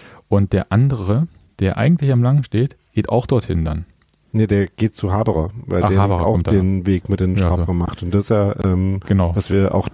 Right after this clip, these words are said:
Speaker 1: Okay.
Speaker 2: bei den ganzen Toren von der Sorte, die wir letzte Saison vor allem geschossen haben, was wir da auch schon immer analysiert haben, ähm, da war es ja im, im Endeffekt auch immer so, dass es schon irgendwie eine Erklärung gab. Also da hat niemand jetzt einfach den anderen Flügelverteidiger vergessen, sondern da gab's dann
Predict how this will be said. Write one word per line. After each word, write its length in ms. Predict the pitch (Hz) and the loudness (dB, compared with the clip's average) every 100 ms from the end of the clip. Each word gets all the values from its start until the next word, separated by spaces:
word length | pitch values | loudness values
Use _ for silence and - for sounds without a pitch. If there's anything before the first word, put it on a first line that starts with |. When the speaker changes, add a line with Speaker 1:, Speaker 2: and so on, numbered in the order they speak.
| - - | -14 -12
Speaker 1:
Okay. 180 | - - | -8 -2
Speaker 2:
bei 220 | 98 95 | 0 2
den 140 | 90 | 2
ganzen 300 | 90 92 - | 0 -2 -4
Toren 400 | 90 107 98 101 | -2 0 2 0
von 120 | 98 95 | -2 0
der 140 | 95 | 0
Sorte, 280 | - 98 101 | 0 -2 -2
die 120 | 101 | -2
wir 120 | 98 95 | -2 0
letzte 560 | 92 98 - - - | -2 -2 -6 -10 -10
Saison 260 | 101 104 104 | -2 -2 0
vor 140 | 104 | -2
allem 140 | 101 107 | -2 -2
geschossen 300 | 107 101 104 | -2 -2 -2
haben, 120 | 104 | -2
was 140 | 95 | -2
wir 60 | 98 | 0
da 120 | 92 | 0
auch 120 | 92 | 0
schon 120 | - | -2
immer 300 | 104 101 104 - | 0 0 0 -2
analysiert 520 | - 107 104 110 - | -2 0 0 -2 0
haben, 220 | 107 104 - - - - - _ - | 0 -2 -6 -18 -20 -20 -20 _ -2
ähm, 180 | 104 92 | 2 2
da 100 | 87 | 2
war 120 | 98 | 2
es 100 | - | 2
ja 60 | |
im, 420 | 101 101 - 95 90 | 0 -2 -4 -4 0
im 100 | 104 | 0
Endeffekt 340 | 98 - 98 | 0 -2 -4
auch 160 | 90 - | -2 0
immer 160 | 123 107 | 0 0
so, 100 | 110 | 0
dass 120 | 101 | 0
es 80 | - | 0
schon 260 | 117 117 | -2 0
irgendwie 220 | 110 110 | 0 0
eine 100 | 104 | 0
Erklärung 500 | 90 - 101 117 120 | 0 0 0 2 0
gab. 220 | 95 92 - | -2 -4 -2
Also 140 | 90 | -2
da 100 | 87 | -2
hat 220 | 87 - | -4 -4
niemand 400 | 101 107 110 101 | -2 2 2 2
jetzt 300 | 107 101 - | 0 -4 -4
einfach 260 | - 104 98 | -4 -4 -4
den 300 | - 95 92 | -4 -2 0
anderen 240 | 101 101 - | 0 0 -2
Flügelverteidiger 560 | 107 113 - 101 95 | -2 -2 0 0 0
vergessen, 520 | 95 95 95 101 127 - - - - _ - | -4 -4 -2 -2 -4 -6 -16 -20 -20 _ -8
sondern 520 | - 110 196 202 98 | 0 2 2 0 -2
da 180 | - 95 | 0 -2
gab's 280 | - 92 - | 0 -4 -2
dann 240 | 220 180 | -4 -4